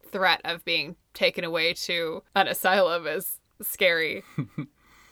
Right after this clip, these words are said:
Speaker 1: But the rest of the time, I wasn't really that concerned about the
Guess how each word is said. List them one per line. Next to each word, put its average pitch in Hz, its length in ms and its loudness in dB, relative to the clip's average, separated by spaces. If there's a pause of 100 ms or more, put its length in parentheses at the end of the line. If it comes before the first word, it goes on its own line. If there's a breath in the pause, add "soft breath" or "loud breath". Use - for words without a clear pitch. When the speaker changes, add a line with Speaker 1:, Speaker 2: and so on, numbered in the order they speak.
(280 soft breath)
Speaker 1:
But 226 240 -6
the 233 100 2
rest 254 240 0
of 302 80 -4
the 269 60 -8
time, 294 180 -4
I 233 60 -2
wasn't 214 300 -4
really 175 340 0
that 170 260 -4
concerned 175 540 -6
about 165 560 -6 (300 loud breath)
the 180 180 -4